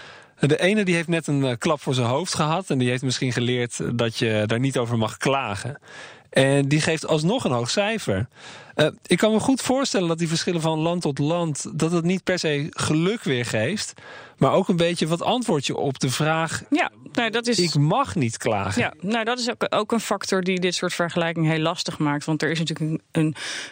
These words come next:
Speaker 2: culturele achtergrond, eh, over wat je geluk vindt. Maar ook heel simpel over hoe je een vragenlijst invult. Eh, dus er zijn, eh,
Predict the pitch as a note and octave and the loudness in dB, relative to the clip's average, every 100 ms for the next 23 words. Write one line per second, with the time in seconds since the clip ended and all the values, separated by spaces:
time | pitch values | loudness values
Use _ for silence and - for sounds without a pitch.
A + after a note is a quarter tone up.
0 | - G#3 F#3+ E3 F3+ F#3 E3+ C#3+ C#3 - | 0 2 4 2 2 2 0 0 -4 -10
1 | _ _ E3 E3 - C3+ E3+ E3+ - _ | _ _ -4 -2 -2 2 2 2 -2 _
2 | _ C3+ D3 - D#3 D#3 D#3 D#3 E3 D3 | _ -2 0 2 2 2 0 0 0 -2
3 | - - F3 D#3+ - E3 G3 C4+ - - | -2 0 0 0 -2 0 0 0 -4 -12
4 | - - - F3+ A3 F#3+ A#3 C4 - G3 | -16 -4 0 2 2 2 2 2 0 0
5 | F3+ F#3 E3 G3+ F3 G#3+ G3 E3+ - F3+ | 0 0 0 0 0 0 0 -2 -2 -2
6 | A3 - D3 C3+ - C#3 C#3 - - - | -4 -2 -2 -2 -2 -2 -2 -2 -6 -6
7 | - _ _ C#3+ D3 D3 C#3+ D#3 D3 D#3+ | -10 _ _ -2 0 0 0 0 -2 0
8 | E3 E3+ E3+ - - - - - D3 C#3+ | 0 0 -2 -4 -10 -14 -10 -2 0 2
9 | C#3+ | 0